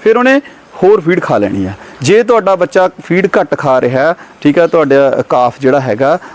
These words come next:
ਤਾਂ ਇਹਦਾ ਮਤਲਬ ਉਹਨੂੰ ਸਾਫ਼ ਸੁਥਰੇ ਪਾਣੀ ਦੀ ਤੁਸੀਂ ਉਪਲਬਧਤਾ ਕਰਾ ਦਿਓ, ਉਹ ਜ਼ਿਆਦਾ ਖਾਣ ਲੱਗ ਜਾਊਗਾ। ਜੇ ਪਾਣੀ ਦੀ ਘਾਟ ਹੋਊਗੀ ਤਾਂ ਉਹਨੇ ਘੱਟ ਖਾਣੀ ਹੈ। ਹੁਣ, ਅ, ਤੁਸੀਂ ਉਹਦੇ ਕੋਲ ਦੀ ਲੰਘਦੇ ਆਉਂਦੇ ਜਾਂਦੇ ਉਹਨੂੰ ਦੋ ਚਾਰ ਦਾਣੇ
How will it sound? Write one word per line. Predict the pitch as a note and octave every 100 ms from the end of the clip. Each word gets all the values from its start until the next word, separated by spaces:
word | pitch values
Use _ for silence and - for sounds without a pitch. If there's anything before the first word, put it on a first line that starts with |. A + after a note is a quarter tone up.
| -
ਤਾਂ | F3
ਇਹਦਾ | F3+ F#3+
ਮਤਲਬ | F3+ F3+
ਉਹਨੂੰ | F3+ F#3
ਸਾਫ਼ | - C#3 B2
ਸੁਥਰੇ | B2+ C3+
ਪਾਣੀ | - B2+ B2
ਦੀ | A#2+ D3+ E3+ - -
ਤੁਸੀਂ | D3 A#2+ D#3
ਉਪਲਬਧਤਾ | C#3+ D3 C3+ - - F#3 - - - _ - - - - -
ਕਰਾ | C#3 C3+
ਦਿਓ, | D#3+ G3+ -
ਉਹ | G3
ਜ਼ਿਆਦਾ | D3 C#3 D3
ਖਾਣ | C#3+ B2+
ਲੱਗ | G#2 -
ਜਾਊਗਾ। | - - - - - - C3
ਜੇ | G3+
ਪਾਣੀ | G#3+ F3+ G3+
ਦੀ | A3+ B3
ਘਾਟ | G#3+ F#3
ਹੋਊਗੀ | G3+ G#3
ਤਾਂ | A3
ਉਹਨੇ | G#3+ A3 A3+
ਘੱਟ | F3+
ਖਾਣੀ | D3 G2+ F2
ਹੈ। | - - - - - G3+
ਹੁਣ, | A#3+ C4 C4
ਅ, | - - - F#3+ G3
ਤੁਸੀਂ | A3+ G3+ A#3+
ਉਹਦੇ | A#3+ G#3+ G3
ਕੋਲ | G3+ G#3
ਦੀ | A3
ਲੰਘਦੇ | G3 G3 G#3
ਆਉਂਦੇ | G#3 G3 F#3+
ਜਾਂਦੇ | F3+ E3 F#3
ਉਹਨੂੰ | F#3+ G3 -
ਦੋ | D3+
ਚਾਰ | D#3+ E3+
ਦਾਣੇ | D3+ C#3+ D#3+